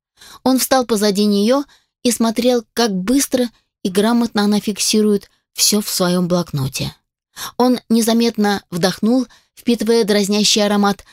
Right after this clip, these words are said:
что словно бы струился вокруг неё. Этот запах напомнил ему о цветах, о тёплых летних днях и вечерах, которые дышат покоем и тишиной.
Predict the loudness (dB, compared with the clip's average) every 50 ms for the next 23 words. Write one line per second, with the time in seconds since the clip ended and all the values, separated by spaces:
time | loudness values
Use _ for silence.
0 | _ -10 -4 -2 0 0 0 0 0 0 0 2 0 0 0 0 -2 -4 _ _
1 | -14 -10 -4 -2 0 0 0 2 0 0 0 0 -2 -2 -4 -4 -4 -6 -6 -2
2 | -2 -2 -2 -2 -2 -4 -6 -8 _ _ _ _ _ _ _ -4 -4 -2 0 0
3 | -2 -2 -2 -2 -2 -2 0 -2 -4 -4 -6 _ _ _ _ _ _ -4 -2 -2
4 | 0 0 0 0 0 0 0 0 0 0 0 0 -2 -2 -4 -4 -6 -6 -4 -2
5 | -2 -2 -2 -2 -6 _ _ _ _ _ _ _ _ _ -4 -4 -2 0 0 -2
6 | -2 0 -2 -4 -4 -2 -2 0 0 -2 -2 -6 -8 -8 -6 -4 -4 -4 -4 -4
7 | -4 -4 -4 -2 -4 -4 -4 -2 -2 -2 -2 -2 -4 -8 _ _ _ _ -6 -4
8 | -2 0 0 0 2 0 0 0 0 0 0 -2 -4 -6 -8 -10 -8 _ -4 -2
9 | 0 0 0 -2 -4 -2 -2 -2 -2 -2 -4 -4 -6 -6 -8 -12 _